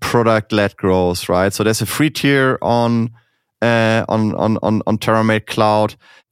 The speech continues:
I, I think the kind of mythology that we're trying to follow here is that half a team should always run for free in a,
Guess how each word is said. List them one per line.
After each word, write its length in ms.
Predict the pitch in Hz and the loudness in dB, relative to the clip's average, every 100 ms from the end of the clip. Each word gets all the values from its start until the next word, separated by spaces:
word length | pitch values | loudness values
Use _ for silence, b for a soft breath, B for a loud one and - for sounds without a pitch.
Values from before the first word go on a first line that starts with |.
| _ | _
I, 120 | 120 - | -4 0
I 60 | 139 | -2
think 220 | - 196 | 0 0
the 80 | 185 | 0
kind 180 | - 135 | 0 0
of 100 | 123 | 2
mythology 500 | 123 - 123 123 123 | 0 2 0 0 0
that 180 | 123 113 | -2 0
we're 80 | 113 | -2
trying 400 | - 113 110 110 | 0 0 2 -2
to 160 | - | -6
follow 300 | 104 107 107 | -2 0 2
here 120 | 107 | 2
is 100 | 107 | 0
that 140 | - 101 | 0 0
half 260 | 101 104 | 0 0
a 40 | 101 | -4
team 200 | - 104 | -4 -4
should 160 | - | -2
always 300 | - 90 95 | -2 0 0
run 140 | 98 98 | 0 -2
for 120 | 101 | -2
free 240 | 87 98 | -2 -2
in 80 | |
a, 60 | 95 | 0